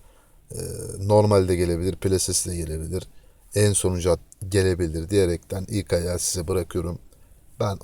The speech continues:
kendim nacizane bir oyun oynasam hepsi olarak değerlendirdim. Günün ikinci altılı ganyanın ikinci ayağı, beşinci koşu. Burada arkadaşlar bir numaralı Roman Empire ve,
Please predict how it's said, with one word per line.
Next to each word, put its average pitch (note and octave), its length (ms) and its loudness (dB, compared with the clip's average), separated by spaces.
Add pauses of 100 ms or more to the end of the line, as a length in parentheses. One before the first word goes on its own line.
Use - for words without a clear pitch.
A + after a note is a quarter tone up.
(140)
kendim F#2+ 480 -2
nacizane F2 640 -2
bir G2 40 0
oyun F#2 160 2
oynasam E2+ 460 -4 (840)
hepsi A2 320 4
olarak E2 400 -2
değerlendirdim. F#2 720 2
Günün F#2+ 280 -2 (1200)
ikinci G2+ 400 0
altılı F#2 340 4
ganyanın E2 380 -4
ikinci F#2+ 400 -2
ayağı, F2 320 0
beşinci F2+ 360 -4
koşu. F#2+ 400 -4 (880)
Burada G2+ 320 2
arkadaşlar F2 760 -2
bir F#2+ 180 0
numaralı E2 360 -2
Roman F#2 380 0
Empire G2 640 2
ve, F#2+ 200 4